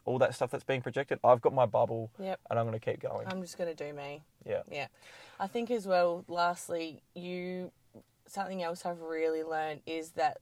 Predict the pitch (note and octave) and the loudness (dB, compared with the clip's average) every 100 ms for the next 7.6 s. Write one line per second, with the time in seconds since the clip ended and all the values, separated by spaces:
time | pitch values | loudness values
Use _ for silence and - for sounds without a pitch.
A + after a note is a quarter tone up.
0 | _ C3+ C#3 E3+ - - E3+ D#3 D#3 D3+ | _ -6 -4 -4 -12 -8 -6 -4 -6 -8
1 | - F3 E3+ E3+ E3+ - D#3+ D3+ D3+ C#3+ | -6 -4 -4 -6 -10 -8 -6 -6 -6 -10
2 | D3+ D3 D#3 D3+ C#3 C3 C3 - C3+ C3 | -10 -10 -10 -10 -8 -4 -4 -4 -12 -12
3 | C3+ - - C3 - B2 - - A2 A2 | -10 -12 -14 -12 -8 -8 -10 -10 -6 -6
4 | A2+ A2+ A2 A2 A#2+ - _ - G3 F#3 | -4 -4 -6 -6 -10 -14 _ 0 4 6
5 | F3+ F3 F3 - - _ _ - - G#3+ | 6 4 -2 -8 -20 _ _ -2 2 4
6 | A3 G3+ G3 F3+ F#3+ F3 F#3 E3+ F3 G3 | 4 2 0 0 0 -2 -2 -4 -4 -4
7 | G#3 F#3 F#3 F3+ F#3 E3+ | -4 0 0 0 -2 -6